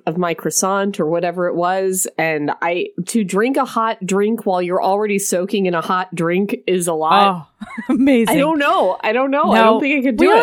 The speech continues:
Speaker 2: also, we have different ideas about baths. I watch shows in baths. I
Speaker 1: Oh
Speaker 2: read
Speaker 1: my
Speaker 2: books
Speaker 1: God.
Speaker 2: in baths.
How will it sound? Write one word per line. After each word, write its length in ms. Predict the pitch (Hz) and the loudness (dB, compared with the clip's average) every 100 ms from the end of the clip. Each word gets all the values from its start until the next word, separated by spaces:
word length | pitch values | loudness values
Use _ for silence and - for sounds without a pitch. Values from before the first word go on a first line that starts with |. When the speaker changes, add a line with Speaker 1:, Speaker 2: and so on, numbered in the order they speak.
| - | 4
Speaker 2:
also, 280 | 453 415 339 | 2 2 0
we 140 | 269 320 | -2 0
have 180 | 349 | 0
different 460 | - 311 - 330 311 | 0 -4 -2 -4 -2
ideas 380 | 302 262 277 269 | -4 -2 -4 -2
about 200 | 269 254 | -4 -2
baths. 440 | 294 302 165 143 - | -2 -2 -2 -8 -8
I 240 | 214 240 277 | -4 -2 -2
watch 320 | 240 190 156 | -4 -4 -6
shows 540 | - - 180 190 233 226 | -10 -4 -2 0 0 0
in 200 | 233 233 | -2 0
baths. 480 | 233 233 240 233 - _ - | 0 0 -2 -8 -18 _ -2
I 100 | 202 | 0
Speaker 1:
Oh 40 | |
Speaker 2:
read 160 | 202 165 | 2 0
Speaker 1:
my 80 | 165 | 0
Speaker 2:
books 300 | 190 170 165 | 0 0 -2
Speaker 1:
God. 40 | |
Speaker 2:
in 160 | 214 202 | -2 -2
baths. 480 | 190 190 190 185 | 0 0 0 -4